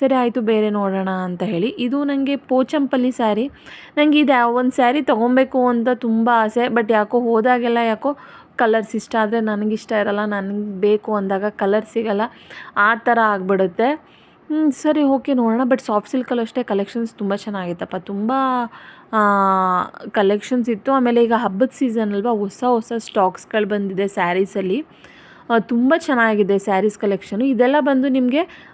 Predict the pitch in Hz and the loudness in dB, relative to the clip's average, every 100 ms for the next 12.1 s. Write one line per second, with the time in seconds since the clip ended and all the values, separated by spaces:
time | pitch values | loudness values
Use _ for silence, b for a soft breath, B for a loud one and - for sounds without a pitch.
0 | - 233 226 226 285 233 - - - - | 0 2 2 2 0 0 -2 -6 -8 -12
1 | - 269 240 233 233 220 - 233 226 240 | -2 0 2 2 2 0 2 2 2 0
2 | 214 202 233 226 220 220 220 233 208 214 | 0 2 2 2 2 0 0 0 0 2
3 | 220 214 214 196 220 220 226 240 269 262 | 0 2 2 0 0 -2 2 4 6 6
4 | 233 220 214 196 190 190 - 202 196 - | 4 4 4 4 2 0 0 0 0 -2
5 | - 202 196 208 190 185 180 190 285 B | 0 0 0 -2 -2 0 -2 -2 -6 B
6 | B B B B B B _ 277 277 339 | B B B B B B _ 4 4 4
7 | - 240 220 285 277 - 233 226 196 185 | 2 2 2 2 0 0 -2 0 0 2
8 | 214 208 190 208 277 - - - 214 185 | 2 0 -2 -2 -2 -2 -4 -2 2 2
9 | 240 - 294 269 208 - 165 185 214 247 | 0 2 2 2 0 -2 0 0 2 2
10 | 269 277 277 240 285 233 254 220 226 214 | 0 0 0 0 0 2 2 2 2 0
11 | 196 202 190 180 202 - 190 180 185 - | 0 0 -2 -4 -6 -4 -2 -2 -2 -2
12 | 302 | -6